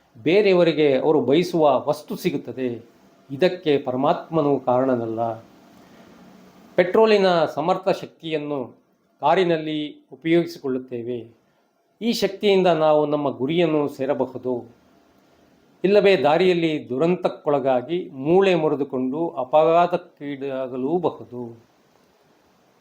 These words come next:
ಅಪಘಾತವಾಗುವುದು ವಾಹಕನ ಅಜಾಗರೂಕತೆಯಿಂದ, ಪೆಟ್ರೋಲ್ನಿಂದ ಅಲ್ಲ. ಪೆಟ್ರೋಲ್ ಕಾರಿಗೆ ಶಕ್ತಿ ಕೊಡುತ್ತಿತ್ತು.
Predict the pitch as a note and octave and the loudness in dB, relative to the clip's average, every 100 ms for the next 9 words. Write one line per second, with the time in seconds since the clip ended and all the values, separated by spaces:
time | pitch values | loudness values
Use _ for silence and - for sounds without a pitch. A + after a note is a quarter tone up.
0 | _ _ _ _ - E3+ E3 E3+ E3+ C#3+ | _ _ _ _ -2 2 4 4 4 2
1 | C#3 B2 B2+ B2 D#3 F3+ - - _ _ | 2 0 -4 -8 -6 -6 -8 -16 _ _
2 | _ B2 D#3 F3+ F#3+ E3 D3+ C#3 D#3 F3+ | _ 2 2 2 0 -2 -6 -6 -6 -8
3 | F3+ - _ _ _ _ _ - C3 B2+ | -10 -18 _ _ _ _ _ -6 -4 0
4 | D#3 F#3 F3 E3 D#3 C#3 C3 B2 A#2 B2 | 2 2 0 -2 -4 -6 -8 -10 -10 -10
5 | A#2+ A#2+ _ _ _ _ - B2+ - E3 | -10 -12 _ _ _ _ -14 -14 -2 2
6 | F3+ E3+ D3 C3 B2+ B2 B2 B2 A#2+ A#2+ | 4 2 0 -4 -2 -4 -4 -8 -6 -6
7 | A#2+ A#2 _ _ _ _ _ _ - D#3+ | -8 -12 _ _ _ _ _ _ -6 0
8 | F#3+ G#3 F3+ D#3+ D#3+ D3+ C#3+ - - F3+ | 4 4 4 2 2 0 -4 -6 -12 -6
9 | D#3+ C#3+ - B2+ - C3 A#2 G#2+ | -4 -4 -6 -16 -10 -10 -8 -12